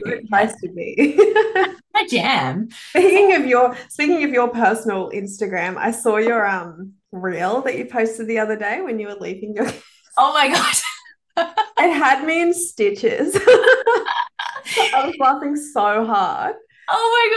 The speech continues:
Speaker 2: gosh, it's so good. And what I find so hilarious is that my kids' acting was so on point
Speaker 1: Oh, yeah.
Speaker 2: that literally people in the comments hundred percent believed it. Like, I was actually leaving my kids and my kids were distraught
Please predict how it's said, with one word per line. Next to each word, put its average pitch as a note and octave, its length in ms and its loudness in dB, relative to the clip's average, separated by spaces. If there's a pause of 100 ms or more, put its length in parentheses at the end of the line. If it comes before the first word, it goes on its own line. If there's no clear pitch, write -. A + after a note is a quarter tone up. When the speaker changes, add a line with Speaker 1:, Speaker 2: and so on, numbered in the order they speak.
(140)
Speaker 2:
gosh, - 100 -10
it's - 200 -2
so E4+ 220 2
good. D#4 160 2
And C#4+ 220 0
what D4+ 100 2
I D4+ 180 0
find C4+ 280 -2
so B3+ 220 -2
hilarious A#3+ 580 -6
is A3 120 -10
that G#3+ 180 -8
my G#3 140 -6
kids' C4+ 420 -10 (260)
acting A#3 480 -12
was G3 240 -4
so C#4 500 -2
on C4+ 320 -6
point B3+ 520 -4 (160)
Speaker 1:
Oh, G#4+ 60 -8
yeah. A3+ 280 -6
Speaker 2:
that A#3+ 200 0 (420)
literally D#4+ 580 -4
people C#4 300 -6
in C4+ 100 -6
the B3 80 -4
comments A3 460 -6 (240)
hundred C4 260 -4
percent A3+ 320 -4
believed F#3+ 380 -6
it. - 200 -4
Like, G#3 220 -2
I G#3 60 2
was G#3 120 0
actually G3 460 -6
leaving F#3+ 300 -8
my F#3+ 140 -4
kids F#3+ 340 -8
and F#3+ 120 -6
my F3 120 -2
kids G3 280 -6
were F#3+ 120 -8
distraught F3+ 960 -4